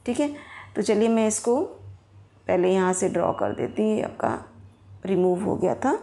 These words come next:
अब मैं बी पे अपना कंपास रखूँगी, डी तक खोलूँगी और उसके बाद मैं आर्क लगा दूँगी।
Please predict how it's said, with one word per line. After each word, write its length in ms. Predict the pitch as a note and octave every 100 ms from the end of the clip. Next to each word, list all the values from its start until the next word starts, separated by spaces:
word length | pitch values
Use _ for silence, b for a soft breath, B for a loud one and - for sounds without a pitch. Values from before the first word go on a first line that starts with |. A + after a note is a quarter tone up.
| - B B B B B B -
अब 80 | C4+
मैं 200 | C4 A#3+
बी 120 | G#3+
पे 120 | G#3 G#3
अपना 220 | G3+ F3+
कंपास 460 | F#3 F#3 B3 C4
रखूँगी, 460 | C4+ C4+ C4+ C4+ C#4
डी 240 | F#3+ F#3+ F#3
तक 220 | G#3 G3+
खोलूँगी 520 | A3+ A3+ A#3+ B3+ C4
और 220 | - G#3
उसके 240 | G3 - G#3+
बाद 260 | G3 G3
मैं 140 | G3 C#4
आर्क 360 | - E3+ D#3+ F3
लगा 260 | D#3 A#2
दूँगी। 380 | - E3 E3 F#3